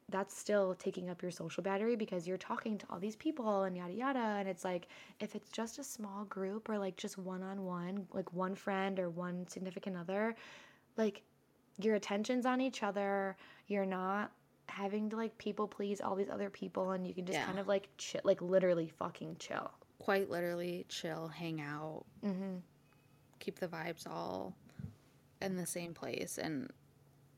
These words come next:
Speaker 2: I don't know, maybe that's what our adult life has come to.
Speaker 1: Yeah, I'm,
Speaker 2: One,
Speaker 1: I'm
Speaker 2: one
Speaker 1: literally fine
Speaker 2: social
Speaker 1: with that.
Speaker 2: outing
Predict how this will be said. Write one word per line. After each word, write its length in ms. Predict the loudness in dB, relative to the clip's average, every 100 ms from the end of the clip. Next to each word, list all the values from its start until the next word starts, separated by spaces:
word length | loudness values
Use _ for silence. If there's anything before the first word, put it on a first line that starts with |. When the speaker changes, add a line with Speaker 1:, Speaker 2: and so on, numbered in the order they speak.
| -20 -20 -18
Speaker 2:
I 60 | -2
don't 120 | 2
know, 160 | 2 0 -6 -4
maybe 140 | 0 2
that's 220 | 2 0
what 160 | 0 4
our 320 | 4 6 4
adult 340 | 4 2 2
life 400 | 0 0 -2 -18 -20 -20 -20 -20 -20 -20 -20 -4
has 180 | -2 -2
come 200 | -6 -8
to. 300 | -6 -6 -6 -10 -20 -20 -20 -20 -20 -20 -20 -20 -8
Speaker 1:
Yeah, 140 | -4
I'm, 180 | -2 4
Speaker 2:
One, 240 | 6 6 4
Speaker 1:
I'm 300 | 2 4 6
Speaker 2:
one 20 |
Speaker 1:
literally 400 | 8 6 4 4
fine 160 | 4
Speaker 2:
social 120 | 4 4
Speaker 1:
with 120 | 4
that. 220 | 4 2
Speaker 2:
outing 240 | 0 -6